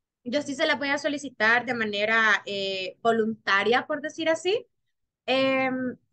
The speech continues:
y sí les voy a pedir, si alguien no la puede encender por A, B o C motivo, no tiene,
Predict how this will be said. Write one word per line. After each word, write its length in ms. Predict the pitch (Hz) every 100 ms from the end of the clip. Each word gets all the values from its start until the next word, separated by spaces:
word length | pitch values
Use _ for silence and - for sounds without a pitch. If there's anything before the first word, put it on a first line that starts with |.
| -
y 200 | 320 349
sí 120 | 320
les 180 | 285 277
voy 100 | 269
a 120 | 262
pedir, 300 | 233 226 185
si 120 | 269
alguien 240 | 262 277 294
no 80 |
la 120 | 294 294
puede 160 | 277
encender 560 | 285 277 247 240 262 262
por 160 | 226
A, 260 | 226 233 240
B 200 | 233 226
o 80 | 226
C 140 | 226
motivo, 580 | 220 214 247 254 233 226
no 120 | 208
tiene, 280 | - 233 240